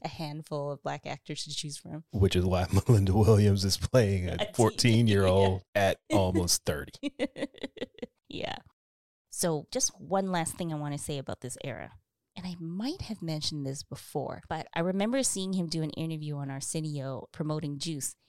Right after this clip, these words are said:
Speaker 1: and he mentioned putting out a rap album. And even though I liked Tupac in the movie, it was, it was kinda all about Omar. And at that time, Tupac, he hadn't released an album yet. So I just remember being really excited. I'm like,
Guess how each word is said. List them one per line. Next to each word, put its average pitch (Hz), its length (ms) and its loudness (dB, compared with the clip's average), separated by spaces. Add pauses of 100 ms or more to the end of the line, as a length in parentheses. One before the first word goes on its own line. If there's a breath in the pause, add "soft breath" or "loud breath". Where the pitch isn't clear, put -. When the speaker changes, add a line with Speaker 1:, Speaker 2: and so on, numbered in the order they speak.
(120)
Speaker 1:
and 170 80 0
he 175 120 2
mentioned 170 640 -2 (100)
putting 151 220 -6
out 156 100 -6
a 170 60 -6
rap 202 280 -4
album. 131 360 -8 (100)
And 175 540 0 (100)
even 508 180 -6
though 277 120 2
I 220 140 4
liked 185 480 -4
Tupac 170 460 -2
in 151 200 -4
the 147 80 -2
movie, 147 320 -4
it 165 60 -2
was, 160 320 -4 (120)
it - 60 -4
was 208 120 -4
kinda 214 240 0
all 156 200 -2
about 143 240 -8
Omar. 135 420 -10
And 139 200 -4
at 143 180 -8
that 139 180 -4
time, 131 320 -6
Tupac, 147 400 -10 (260)
he 160 120 -8
hadn't 160 300 -4
released 160 380 -6
an 120 100 -6
album 113 260 -10
yet. 113 240 -12
So 156 600 0
I - 80 -4
just - 220 -2
remember 175 360 0
being 151 280 -4
really 160 280 0
excited. 147 580 -4
I'm 151 120 -6
like, 180 140 -6